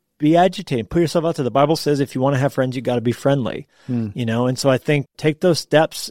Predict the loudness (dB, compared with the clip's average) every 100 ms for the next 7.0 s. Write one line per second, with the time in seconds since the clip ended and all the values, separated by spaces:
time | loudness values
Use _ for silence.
0 | -6 -2 0 2 0 -2 -2 0 -2 -2
1 | -4 2 2 2 -2 0 0 0 -2 -2
2 | -4 0 2 2 0 -6 -14 _ _ _
3 | -6 0 2 4 2 2 0 0 2 0
4 | 0 -4 -4 -2 -2 -4 -8 -2 0 0
5 | -2 -2 0 0 0 0 -2 -4 -2 -2
6 | -4 -6 -10 -10 -2 2 4 2 -2